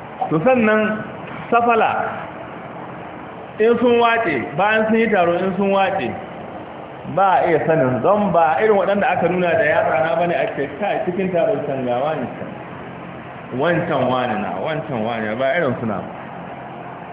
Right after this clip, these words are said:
Sannan wani malami an tambaye shi, to tunda akwai safala, suwa as-safalatu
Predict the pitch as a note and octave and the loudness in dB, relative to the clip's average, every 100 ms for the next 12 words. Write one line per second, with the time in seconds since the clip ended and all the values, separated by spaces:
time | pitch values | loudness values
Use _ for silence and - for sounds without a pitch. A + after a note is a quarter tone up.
0 | - - - - - - - - - - | -14 -14 -14 -14 -14 -14 -14 -14 -14 -4
1 | - A3 G#3 G3+ G3+ G3 E3 - - - | 2 4 6 4 4 2 0 -4 -10 -14
2 | - - - - - - - - - - | -14 -14 -14 -14 -14 -14 -14 -14 -14 -14
3 | - - - - D3+ G3+ G#3+ A3 G#3+ F#3 | -14 -14 -12 -2 2 4 4 6 4 4
4 | F#3 F#3 G3 F#3 D#3 E3 E3 - - - | 4 4 4 2 2 2 0 -4 -8 -10
5 | - - - - - - - - - - | -12 -12 -12 -12 -12 -12 -12 -12 -12 -12
6 | - - - F#3+ F#3 E3+ - C#4+ D4 A#3+ | -12 -14 -6 2 4 2 2 2 4 2
7 | F#3 G#3 G#3+ A3 A3 A3 E3+ - - - | 4 4 4 4 4 4 2 0 -4 -6
8 | - - - - - - A3+ A#3 D#3+ F3+ | -10 -12 -12 -12 -8 0 4 6 6 4
9 | - G3+ E3 F3+ F3+ | 2 4 4 4 2